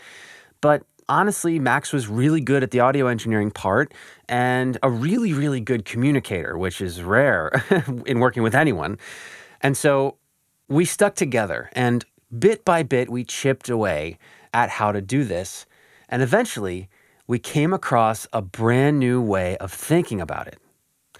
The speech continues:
So there was one day about three months into working together that I sent Max a bunch of feedback on an edit that he just delivered to me. My goal at that point was to get to the state where I didn't have to jump back in and do further editing on every episode.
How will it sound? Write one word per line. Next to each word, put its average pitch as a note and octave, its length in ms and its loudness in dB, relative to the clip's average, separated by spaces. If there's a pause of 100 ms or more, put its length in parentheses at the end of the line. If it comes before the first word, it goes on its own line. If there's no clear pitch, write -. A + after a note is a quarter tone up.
(380)
So D3+ 260 2
there B2+ 160 2
was A2 220 -2
one E3 280 2
day B2 300 2
about G#2+ 400 0
three G3 320 0
months F#3 300 0
into C#3+ 460 -2
working B2 380 0
together F2 440 -8 (380)
that A#2+ 320 2
I B2+ 80 2
sent A3 320 0
Max C3+ 400 0
a B2+ 80 4
bunch C3+ 320 4
of C#3 120 -2
feedback G2+ 600 -2
on A2+ 140 -2
an A#2+ 120 -4
edit D3 300 0
that G2+ 140 -6
he A#2+ 180 -4
just - 460 -6 (200)
delivered F2+ 400 -4
to - 80 -10
me. A#2 260 -2 (760)
My E3 200 4
goal F3+ 240 4
at B2+ 180 -2
that G#3+ 240 2
point F#2+ 320 -2
was A#2 160 -6
to C3+ 120 -4
get C3 280 0
to F#3 100 -4
the F#3 120 -2
state G#2 340 -2
where A2+ 240 0
I A#2+ 140 -2
didn't C3 400 -2
have A#2 280 0
to A#2+ 100 -4
jump B2+ 340 -2
back C3 320 -2
in D3 240 2
and A#2 200 -2
do B2 220 0
further A#2 640 0
editing G#2+ 500 -2
on G#2 220 -4
every F#2 540 -4
episode. - 500 -4